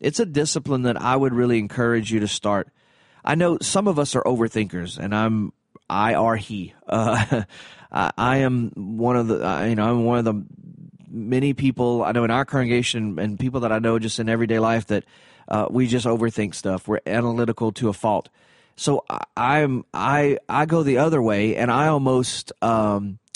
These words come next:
I almost paralyze myself because I overthink everything. And some of you out there can relate. But then there's some I know, 'cause I have good friends and I have family members that, like, they never think twice about the way they speak to people or the thoughts that they think or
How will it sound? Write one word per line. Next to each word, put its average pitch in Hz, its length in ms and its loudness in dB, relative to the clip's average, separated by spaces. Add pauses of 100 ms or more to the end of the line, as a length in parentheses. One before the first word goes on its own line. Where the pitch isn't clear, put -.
(560)
I 147 80 2
almost 156 320 0
paralyze 127 580 2
myself 104 480 -2
because 107 240 -2
I 107 80 2
overthink 110 540 0
everything. 92 420 -6 (340)
And 104 140 -6
some 123 160 0
of 113 80 0
you 113 100 2
out 107 140 -2
there 104 140 0
can 95 180 -6
relate. 95 320 -2 (1400)
But 165 160 4
then 196 140 4
there's 196 160 2
some 190 560 0 (140)
I 147 120 2
know, 165 320 2
'cause 156 180 -4
I 156 40 2
have 156 140 0
good 160 160 0
friends 170 360 0
and 139 80 2
I 139 40 2
have 135 120 0
family 175 300 2
members 127 260 2
that, 120 140 2
like, 123 240 0 (380)
they 240 140 2
never 220 380 2
think 240 240 -2
twice 214 380 0
about 127 260 0
the 110 100 0
way 110 200 2
they 110 100 2
speak 175 320 -2
to 175 120 -2
people 175 580 2
or 113 260 2
the 104 140 -2
thoughts - 400 0
that 156 100 -2
they 147 160 2
think 151 540 0
or 107 460 2